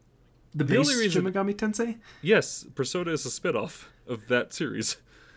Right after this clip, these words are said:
Speaker 1: Yeah, I feel like that's a good marketing, but they're very,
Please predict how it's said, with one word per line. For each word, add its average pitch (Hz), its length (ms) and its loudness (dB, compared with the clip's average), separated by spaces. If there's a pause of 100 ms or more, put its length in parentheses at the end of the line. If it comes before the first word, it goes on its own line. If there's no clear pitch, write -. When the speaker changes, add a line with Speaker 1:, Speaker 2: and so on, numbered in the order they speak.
(760)
Speaker 1:
Yeah, 151 440 4
I 147 100 0
feel 170 180 2
like 139 180 0
that's 135 440 0 (100)
a 139 100 -6
good 131 400 -4
marketing, 135 440 2
but 143 280 -2
they're 165 220 0
very, 175 520 2